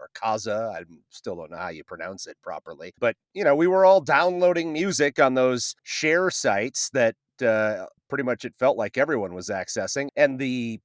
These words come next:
I think the platform, at least my perception is, that iTunes was really the thing that turned that around at some point where you said, "Oh, okay, I can buy this song for a dollar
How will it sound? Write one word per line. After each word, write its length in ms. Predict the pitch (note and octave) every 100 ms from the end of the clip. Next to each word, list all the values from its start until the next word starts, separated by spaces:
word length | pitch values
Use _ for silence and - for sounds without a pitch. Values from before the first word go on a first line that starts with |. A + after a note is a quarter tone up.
| _ -
I 60 |
think 400 | A#2+ - B3+ C#4+
the 100 | -
platform, 840 | C3 C#3+ B2 A#2+ C3+ A#2+ G#2 B2+ C#3+
at 160 | A#2+ G#2+
least 440 | C#3 D3 - - -
my 220 | A#2+ D3
perception 680 | C3 C3 - G3 - C3+ G2+
is, 340 | F#2 F#2+ A#2+ -
that 180 | A#2+ -
iTunes 580 | A2+ F3+ F#3 C#3 A#2 A#2
was 160 | B2 B2+
really 200 | D3 C#3
the 100 | A2+
thing 180 | C3 A2+
that 140 | G2+
turned 320 | - C#3+ C3
that 160 | A2+ F#2+
around 500 | F#2 D#3 C3 G2+ G#2 _
at 160 | B2+ -
some 200 | D3+ A#2
point 300 | B2+ B2 G2+
where 80 | A2+
you 120 | A#2
said, 200 | C#3 C3
"Oh, 200 | F#3+ E3+
okay, 320 | D#3 - F2+ E2
I 100 | A#2
can 160 | C#3 A#2
buy 220 | B2 C3
this 180 | C3 -
song 300 | C#3 A#2+ A#2
for 200 | B2 G#2+
a 60 |
dollar 560 | G2 B2 D3 G#2 F#2+